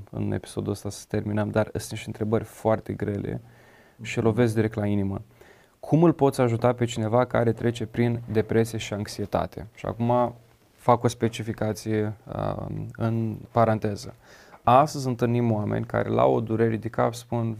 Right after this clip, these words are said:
Speaker 1: „Vai, sunt așa de depresiv, nu știu cum.” Iar tu ai dat într-o predică o definiție care mi s-a părut foarte fain legată de depresie. Depresia este ca întunericul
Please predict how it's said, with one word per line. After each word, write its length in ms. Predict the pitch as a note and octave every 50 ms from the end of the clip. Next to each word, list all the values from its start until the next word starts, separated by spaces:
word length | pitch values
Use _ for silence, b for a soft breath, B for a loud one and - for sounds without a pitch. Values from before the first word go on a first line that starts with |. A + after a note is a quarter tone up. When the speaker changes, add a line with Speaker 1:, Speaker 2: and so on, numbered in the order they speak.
| A2
Speaker 1:
„Vai, 460 | A2+ B2 B2 A2+ A2 G#2+ G#2 G2+ G2+ A2+ A#2+
sunt 160 | A#2 - -
așa 220 | A#2 A#2 A#2 - C3
de 120 | A2+ A2+
depresiv, 680 | A2 G#2+ G#2+ G#2 - - - A#2 A#2 - - - - -
nu 80 | F#2+
știu 200 | - - - -
cum.” 180 | - - - - - - _ b b b b b b b b b b b b
Iar 180 | - - G#2+ G#2+
tu 100 | A2 D3+
ai 60 | D#3
dat 160 | D3+ E3 D3+
într-o 240 | D3 C#3+ B2+ - B2+
predică 600 | A#2 A#2+ B2+ B2+ C3 B2+ A#2 - A#2+ A#2+ A#2+ A2+ - - - - _ _
o 120 | - B2 B2 B2 A#2+ A#2+
definiție 600 | A#2+ A#2+ B2 A#2+ A#2+ C3 B2+ C#3 D3+ - - -
care 200 | - B2+ A#2 A#2+
mi 80 | A#2+
s-a 120 | A#2 - A#2
părut 320 | A#2 A#2+ B2 C3 A#2+ - -
foarte 520 | - - - - - B2+ A#2+ A2+ - -
fain 280 | G#2+ - A2 G#2+ G#2 G2+
legată 300 | G2+ F#2+ G#2+ G#2 G2+ A2
de 100 | G2 G2
depresie. 600 | G2 G#2 G#2 - G#2+ G#2+ G#2 G#2 - - G#2 G#2 A2 B B B B B B B B B B B
Depresia 720 | - - - A#2 A#2 - - C#3 D3 E3 D#3+ D#3 - - A#2+
este 420 | A#2 A#2 B2+ C3 A#2+ - - A#2
ca 420 | A2+ - - - B2+ C3 C#3 - -
întunericul 1000 | - B2 B2 A2+ - A2+ A2+ A2+ A2 G#2+ G2+ G#2 G2+ - - B2+ C3 C#3 C#3